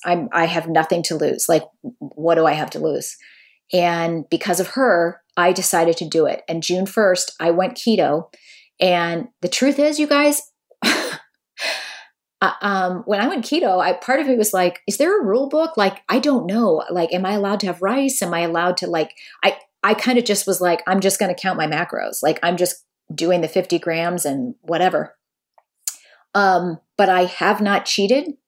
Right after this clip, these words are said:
since June first. I have followed it strictly. I am nine pounds down, nine point seven five inches lost. Um, the, the information that my,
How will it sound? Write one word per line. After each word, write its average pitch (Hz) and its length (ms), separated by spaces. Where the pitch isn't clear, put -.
since - 460
June 196 240
first. - 580
I 180 160
have 175 300
followed 185 400
it - 140
strictly. 220 540
I 190 160
am 180 360
nine 185 500
pounds 254 420
down, 185 540
nine 175 400
point - 280
seven 180 340
five 170 420
inches 165 600
lost. 160 640
Um, 165 640
the, 170 500
the 165 200
information 226 760
that 175 140
my, 170 440